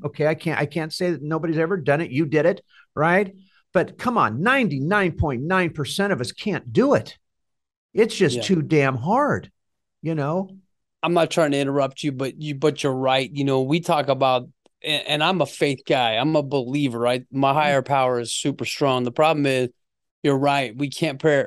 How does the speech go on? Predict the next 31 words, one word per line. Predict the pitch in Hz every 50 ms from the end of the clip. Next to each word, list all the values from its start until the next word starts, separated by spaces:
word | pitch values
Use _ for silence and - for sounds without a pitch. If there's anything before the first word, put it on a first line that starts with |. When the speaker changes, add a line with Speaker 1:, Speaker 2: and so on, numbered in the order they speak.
| - -
Speaker 2:
pray | - - 151 135
our | 131 127 127
way | 127 127 127 123
out | 120 117 123 123
of | 117 101 90
it. | - _ _ _ _ _ _ _ _ - -
We | 170
Speaker 1:
Right. | 208
Speaker 2:
need | 240 294 240 -
people, | - 165 160 156 - 143 123
man. | 117 117 120 123 127 139
We | 156
need | 180 214 220
a | 233 220
team | - - - 160 156 151 143 131 123 - _
of | 127 131 123 _
people. | - 135 127 120 120 123 123
We | 127 143
need | 151 156 151 143
a | 147
team | - - 170 170 180 175 170
of | 165 160 143 131
doctors. | 143 107 104 120 - _ 127 113 95 - - - _ _ _ _ _ _ _ _ _
Um, | 156 147 147 147 143
if, | 143 135 - _
if | 147 151 135 139
you're | 151 165 180
planning | 175 - - 175 165 170 165 151
on | 143 139 131
detoxing, | 127 123 131 143 139 139 156 156 - 156 - - 156 139
man, | 139 139 131 123